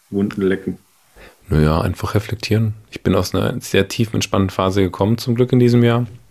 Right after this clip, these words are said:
Speaker 1: Ja.
Speaker 2: Und da habe ich mich natürlich gefragt, ach so, man muss dazu sagen, meine Freundin hatte eine Zusage für einen Job in Österreich und ich komme ja auch aus eurer Ecke. Ich habe in Ammerbuch gewohnt, also in der Ecke von
Speaker 1: Mhm.
Speaker 2: Tübingen. Und dann war halt die Frage, ähm, wie machen wir das mit dem Umzug und kann ich in Österreich Fuß fassen?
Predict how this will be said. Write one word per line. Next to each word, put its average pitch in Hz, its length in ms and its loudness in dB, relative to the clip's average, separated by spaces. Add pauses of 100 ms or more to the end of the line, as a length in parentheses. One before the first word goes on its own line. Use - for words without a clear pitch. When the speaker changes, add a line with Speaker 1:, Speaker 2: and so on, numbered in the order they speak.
(220)
Speaker 1:
Ja. 110 300 2
Speaker 2:
Und 98 140 2
da 95 40 2
habe 98 100 4
ich 104 80 0
mich 101 100 4
natürlich - 340 -2
gefragt, - 480 -2 (420)
ach - 180 -6
so, - 80 2
man 92 100 4
muss 110 140 2
dazu - 300 0
sagen, 92 380 2
meine 90 160 2
Freundin 98 340 0
hatte 92 160 -2
eine 90 100 0
Zusage 98 420 0
für - 100 -6
einen 90 100 0
Job - 180 0
in 90 80 0
Österreich - 560 -2
und - 60 -2
ich 82 100 -4
komme 85 200 2
ja - 60 0
auch - 140 0
aus 87 120 -2
eurer 80 240 0
Ecke. - 240 -6 (600)
Ich - 60 -14
habe 90 120 0
in - 80 -2
Ammerbuch 87 380 0
gewohnt, 87 360 0
also 87 180 2
in 85 40 2
der - 120 -2
Ecke - 180 -2
von 90 140 -2
Speaker 1:
Mhm. - 40 -2
Speaker 2:
Tübingen. 120 320 4 (680)
Und 85 520 2 (140)
dann 85 200 0
war 85 100 0
halt 90 140 0
die - 60 -2
Frage, 87 600 -2
ähm, 82 600 -2 (800)
wie 107 180 -2
machen 92 300 0
wir 87 40 -2
das 90 140 -2
mit - 100 -6
dem - 100 -2
Umzug 123 480 0
und 101 160 0
kann 98 260 -4
ich - 180 -6
in 104 80 0
Österreich 87 420 -2
Fuß - 260 -4
fassen? 85 340 -4